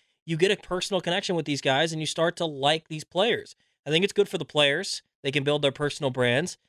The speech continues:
and they can also shy away from it if they want. "Get away from me." Y-, you know, I, I think that they understand, too, that if they don't want to be featured, they don't necessarily have to be. They'll be seen on the practice field and whatnot and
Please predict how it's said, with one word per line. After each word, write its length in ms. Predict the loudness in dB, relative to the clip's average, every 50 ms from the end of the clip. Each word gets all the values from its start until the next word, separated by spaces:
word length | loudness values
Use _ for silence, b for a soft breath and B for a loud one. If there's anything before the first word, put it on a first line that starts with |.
| _ _ _ _
and 300 | 2 4 4 4 2 -2
they 180 | -2 -2 0 0
can 120 | 2 2
also 580 | 0 0 0 0 0 2 2 2 0 -2 -4 _ _ _ _ _
shy 280 | -8 -2 0 2 2 4
away 260 | 4 4 4 2 2
from 200 | 0 0 0 2
it 60 | 2
if 100 | 0 2
they 100 | 0 0
want. 420 | 0 0 -4 -6 -10 _ _ _ _ _ _ _ _ _ _ _ _ _ -4
"Get 80 | 0 2
away 200 | 4 4 4 2
from 200 | 0 -2 -4 -4
me." 220 | -4 -8 -12 _ _ _ _ _ _ -20
Y-, 140 | -20 -20 -20 -16 -10 -6
you 100 | -4 0
know, 120 | 2 2
I, 240 | 2 2 0 0 -2
I 40 | -2
think 240 | 0 0 -2 0 0
that 240 | 0 0 0 -2 _ _ _ _ _ _ _ 0
they 120 | 2 2
understand, 560 | 2 2 0 0 -2 0 0 2 2 0 0
too, 280 | 0 0 2 2 2 2
that 240 | 4 2 2 0 -4 _ _ _ _ _ -4
if 160 | -4 -2 0
they 140 | 2 0 2
don't 320 | 2 2 2 0 0 0
want 240 | 0 0 0 0 -2
to 100 | -6 -4
be 160 | -2 -2 -2
featured, 500 | -2 -4 -4 -4 -4 -2 -2 -4 -2 -2
they 80 | -2 -2
don't 200 | -2 -4 -6 -4
necessarily 540 | -4 -2 -2 -4 -4 -4 -2 0 0 0
have 280 | 0 2 2 0 0 0
to 60 | -4 -8
be. 140 | -4 -2
They'll 100 | -2 0
be 100 | 0 -2
seen 260 | -2 -4 -2 -2 -2 0
on 80 | 0
the 80 | -2 -2
practice 440 | -2 -2 0 0 0 -2 -4 -10 -10
field 440 | -10 -12 -8 -4 -2 -2 -2 -2
and 120 | -4 -6 -6
whatnot 460 | -6 -6 -6 -4 -2 0 0 0 0
and 160 | -4 -8 -8